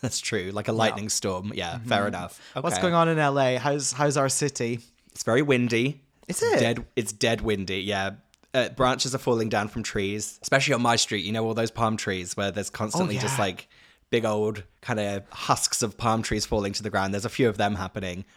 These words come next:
Speaker 1: I saw a big old branch fall on someone's car earlier as well.
Speaker 2: I know this isn't a regular episode of, like, Your Welcome America, but yeah, it's funny you say that because I've got people staying in my, my house. I'm Airbnb in my house while I'm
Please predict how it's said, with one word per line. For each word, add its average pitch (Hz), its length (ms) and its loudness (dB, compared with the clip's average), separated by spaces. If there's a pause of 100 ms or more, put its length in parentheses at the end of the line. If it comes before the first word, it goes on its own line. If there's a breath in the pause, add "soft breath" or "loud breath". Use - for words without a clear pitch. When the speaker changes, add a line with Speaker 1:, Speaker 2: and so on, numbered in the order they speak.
Speaker 1:
I 110 60 -6
saw 123 100 2
a 107 60 2
big 117 260 0
old 107 180 2
branch 107 280 0
fall 107 160 -2
on 104 80 -2
someone's 98 280 -4
car 98 300 0
earlier 90 320 -6
as 98 140 -10
well. 95 340 -2 (300 loud breath)
Speaker 2:
I 147 80 2
know 170 120 2
this 190 200 0
isn't 170 340 -2
a 123 100 -6
regular 127 400 0
episode 120 500 -2
of, 104 40 -12
like, 110 160 -6
Your 120 80 -6
Welcome 117 320 -4
America, 120 460 -2
but 127 240 -4
yeah, 131 420 2 (340)
it's 165 200 -8
funny 160 200 0
you 143 100 -2
say 151 220 0
that 123 220 0
because 127 300 -6
I've 131 100 -4
got 131 140 -6
people 147 200 -6
staying 131 260 -2
in 123 60 -4
my, 120 300 -4 (100)
my 123 120 -4
house. 120 320 -2
I'm 120 100 -6
Airbnb 120 400 -4
in 117 80 -2
my 117 100 -2
house 123 300 -2
while 117 120 -4
I'm 110 100 -6